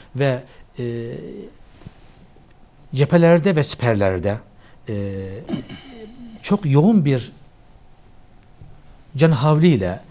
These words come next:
e, savaştığını, karşı askerlerde görmeyen, gerek tabii ki deniz savaşlarında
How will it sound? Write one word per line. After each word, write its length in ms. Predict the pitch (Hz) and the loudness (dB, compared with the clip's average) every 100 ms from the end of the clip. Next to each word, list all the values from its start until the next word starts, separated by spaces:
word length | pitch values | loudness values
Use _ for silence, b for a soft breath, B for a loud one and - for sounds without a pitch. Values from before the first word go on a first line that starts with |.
| B B - - | B B -20 -18
e, 320 | - 107 104 110 | -14 -12 -10 -4
savaştığını, 720 | 156 143 - 131 113 98 92 - B B B - 175 | 0 0 0 0 0 0 -4 -10 B B B -20 -12
karşı 340 | - 160 - | -2 0 0
askerlerde 800 | 190 - 165 160 156 156 147 151 151 | -4 -2 0 2 2 0 0 -2 -2
görmeyen, 640 | 139 127 156 143 101 85 82 B - | -2 2 4 4 0 -4 -8 B -2
gerek 320 | 139 185 - | 0 0 0
tabii 180 | 147 135 | -4 -4
ki 160 | 139 | -2
deniz 180 | 127 151 | 0 0
savaşlarında 840 | - 127 120 127 123 123 120 120 | -2 -2 -2 0 0 2 2 0